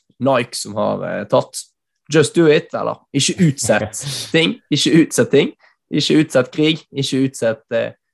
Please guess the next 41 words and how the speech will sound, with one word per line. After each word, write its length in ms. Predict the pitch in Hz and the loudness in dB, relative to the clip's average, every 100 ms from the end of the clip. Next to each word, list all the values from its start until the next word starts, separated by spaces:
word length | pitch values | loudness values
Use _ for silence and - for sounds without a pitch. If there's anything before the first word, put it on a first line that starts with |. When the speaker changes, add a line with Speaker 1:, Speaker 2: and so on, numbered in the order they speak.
| _ - | _ -6
Speaker 1:
forhindringer 540 | 127 151 131 107 98 | -2 0 0 -2 -4
eller 220 | 101 90 | -6 -8
pro-, 180 | - - | -12 -8
eller 160 | 117 90 | -6 -4
problemer, 480 | - 143 127 95 - _ | 2 4 4 0 -8 _
kan 160 | 113 107 | -6 -6
vi 60 | |
jo 60 | 104 | -6
si. 240 | 104 98 98 _ _ _ - | -8 -10 -12 _ _ _ 4
Ta 200 | 185 - - | 4 4 2
kampen 380 | 202 143 127 123 | 2 4 2 2
tidlig, 420 | 147 156 156 160 _ | 2 4 2 2 _
heller 240 | 131 135 120 | -4 0 2
enn 80 | 117 | 2
sent. 480 | 143 160 165 - - 226 _ _ _ - | 0 0 -2 -12 -14 -16 _ _ _ -8
Mm, 260 | 117 117 - _ - | -4 -4 -4 _ -2
knus 280 | 156 139 135 | 2 4 4
motstander 480 | 127 - 131 113 | 2 2 0 2
før 440 | 110 - 143 107 - _ - | -2 2 4 4 -2 _ -18
de 80 | |
får 160 | 123 107 | -10 -4
bygget 300 | 110 113 110 | -2 0 -2
seg, 300 | 101 92 78 | -2 -2 -2
eh, 200 | 82 - | -8 -10
sterke. 520 | - 104 104 - - _ _ _ _ _ | -8 -6 -6 -8 -10 _ _ _ _ _
Og 80 | - | 0
det 80 | 143 | 4
er 40 | |
det 100 | 147 | 6
jo 60 | 143 | 6
mange 180 | 131 139 | 6 4
som 140 | 127 | 2
mener 320 | 117 123 117 | 2 4 4
at 100 | 107 - _ | 2 -4 _
Chamberlain, 600 | - 127 101 101 92 92 - _ | -2 0 2 0 -2 -6 -14 _
eh, 300 | 120 - - - | -16 -12 -12 -10
og 140 | 110 | -6
de 60 | 104 | -4
allierte 520 | 104 113 107 - - | -2 0 -2 -4 -10
burde 200 | 92 98 | -6 -2
gjort, 280 | 98 98 | -2 -4